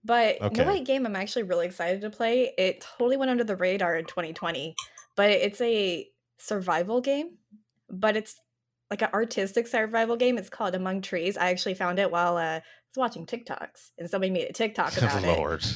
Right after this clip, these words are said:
Speaker 1: And
Speaker 2: <laughs>
Speaker 1: I'm so excited. I instantly bought it. It's on Epic. Uh, if you just like chill, like, gardening, building type of games, just survival exploration, uh, I definitely, I don't know, it looks really interesting. I think that would be totally up your alley if you're in that type of style.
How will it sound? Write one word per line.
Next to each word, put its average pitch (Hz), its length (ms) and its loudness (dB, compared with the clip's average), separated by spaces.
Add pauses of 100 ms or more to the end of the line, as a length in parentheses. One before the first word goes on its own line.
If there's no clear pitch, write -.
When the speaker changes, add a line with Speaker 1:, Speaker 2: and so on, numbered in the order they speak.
(300)
Speaker 1:
And 220 420 10
Speaker 2:
<laughs> 196 100 10
Speaker 1:
I'm 254 300 10
so 220 180 2
excited. 220 380 4
I 196 240 6
instantly 208 360 0
bought 185 260 2
it. 196 160 2
It's 185 140 -2
on 175 180 -2
Epic. 202 420 -2 (120)
Uh, 180 340 0 (640)
if 196 120 -2
you 247 120 2
just 277 180 4
like 285 140 4
chill, 214 440 2
like, 190 240 2 (320)
gardening, 202 420 2
building 190 560 0
type 196 200 -2
of 190 80 -6
games, 190 260 -2
just 180 180 -4
survival 170 420 0
exploration, 175 880 -2 (680)
uh, 185 340 4
I 185 60 0
definitely, 214 580 -4 (360)
I 220 80 2
don't 208 120 0
know, - 40 4
it 214 80 4
looks 240 200 2
really 214 180 2
interesting. 185 400 -4
I 175 60 0
think 180 160 -6
that 175 80 0
would 175 80 -2
be 175 100 -8
totally 170 300 -2
up 170 100 -4
your 160 100 0
alley 160 180 -2
if 165 80 -10
you're 165 100 -6
in 165 80 -10
that 139 140 -12
type - 200 -14
of - 80 -16
style. - 420 -10